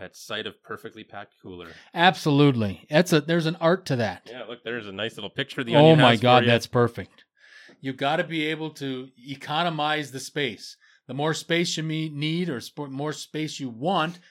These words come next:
Speaker 2: the more beers or adult beverages you can put in. So being able to stack and keep the beverages cool, the adult beverages cool, that is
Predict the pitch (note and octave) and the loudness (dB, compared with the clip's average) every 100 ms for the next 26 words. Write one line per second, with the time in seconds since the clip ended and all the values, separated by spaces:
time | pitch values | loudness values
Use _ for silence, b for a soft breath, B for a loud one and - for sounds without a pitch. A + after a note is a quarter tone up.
0 | b F3+ D3+ D3+ A#2 - E3+ C#3+ D3+ C#3 | b -4 -2 -2 -4 -2 0 0 -2 -2
1 | B2+ C3+ C3 A#2+ C#3+ C3 C3 D3+ D3 C3+ | -2 -4 -6 -2 -2 0 -2 -2 -4 -10
2 | C3+ C#3+ C#3+ C#3 D3+ D#3 E3+ B2+ A#2 B2+ | -12 -12 -10 -8 -6 -6 -6 -8 -8 -8
3 | A#2+ B B A#2 E3 F#3+ E3 D#3+ D#3+ D3+ | -8 B B -6 -4 -4 -4 -4 -6 -8
4 | B2+ - E3 E3+ F3 - D#3+ D3+ C#3+ A3+ | -12 -4 -2 0 -4 -8 -10 -10 -4 -2
5 | C4 A#3 F3 E3+ G3+ G3+ E3 D#3+ - - | -2 -4 0 2 2 -2 -6 -10 -8 -2
6 | B3+ E3+ C3+ C3+ C3 D3 F3 D#3+ D#3+ D#3 | 0 2 0 -4 -4 -2 -2 -2 -4 -4
7 | C#3+ C#3 - D3+ C3+ B2+ b b - C3 | -8 -10 -8 -4 -4 -6 b b -8 -4
8 | D3 - - C#3 C#3 | -4 -4 -10 -8 -8